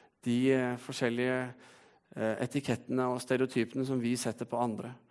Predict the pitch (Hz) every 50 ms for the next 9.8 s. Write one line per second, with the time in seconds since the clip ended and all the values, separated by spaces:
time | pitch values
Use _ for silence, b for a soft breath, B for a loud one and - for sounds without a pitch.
0 | b b b b b b b b b - - - 135 135 139 139 139 131 - -
1 | 151 147 147 147 143 139 127 135 - 147 139 160 151 127 117 117 110 131 131 127
2 | - - - - 156 127 110 - - - 131 113 113 113 117 123 127 127 123 110
3 | 117 120 120 120 123 127 123 123 123 123 123 123 120 120 113 - - _ _ -
4 | - - 127 127 127 123 123 120 - 131 135 139 - 151 139 123 110 - 120 120
5 | 113 120 135 156 156 B B B B B B B _ 127 127 123 - 131 - -
6 | 135 131 127 127 127 123 101 127 131 147 143 123 110 110 123 127 120 123 127 127
7 | 127 127 123 123 117 120 B B B B B B B - 107 107 104 127 139 156
8 | 143 135 - 147 147 139 127 110 - - - 143 151 156 156 147 139 - - 117
9 | 120 123 127 123 123 123 - 120 120 123 120 120 123 117 - 123